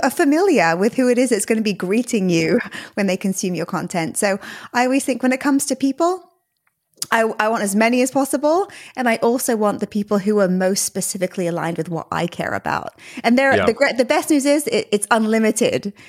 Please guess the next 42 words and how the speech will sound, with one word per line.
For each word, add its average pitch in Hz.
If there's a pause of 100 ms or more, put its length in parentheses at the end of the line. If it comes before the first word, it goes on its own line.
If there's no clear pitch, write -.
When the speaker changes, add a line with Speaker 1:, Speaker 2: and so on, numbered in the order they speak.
(240)
Speaker 1:
on, 185 (120)
on 180
both 165
sides. - (360)
Speaker 2:
That's 131
great. 120
Speaker 1:
Mm-hmm. -
Speaker 2:
What 202
about 233
product? 147
I 139
mean, 151
you're 151
gonna 175
be 156
pitching 165 (160)
something 135
in 127
this 127
content. 123 (320)
You're, 123
uh, 120 (140)
not 160
only 151
are 139
you 131
pitching 143
the 117
outlet, 110
um, 113
Speaker 1:
Yes. 151
Speaker 2:
which -
you 127
gotta 131
get 120
through 127
that 131
gatekeeper, 123
but 113
then, 135
of 123
course, 131